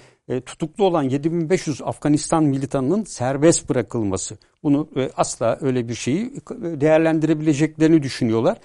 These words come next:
Ancak diğer hususlarda kesin anlaşma yok. Zaten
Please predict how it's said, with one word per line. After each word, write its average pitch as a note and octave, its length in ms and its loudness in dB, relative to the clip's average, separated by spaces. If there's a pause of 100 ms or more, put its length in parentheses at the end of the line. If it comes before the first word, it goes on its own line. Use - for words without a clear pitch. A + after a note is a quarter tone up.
(300)
Ancak D#3+ 360 0 (380)
diğer F3 200 2
hususlarda E3 480 -4
kesin D#3+ 320 -4
anlaşma E3 440 0
yok. D3 160 -2
Zaten D#3 420 -4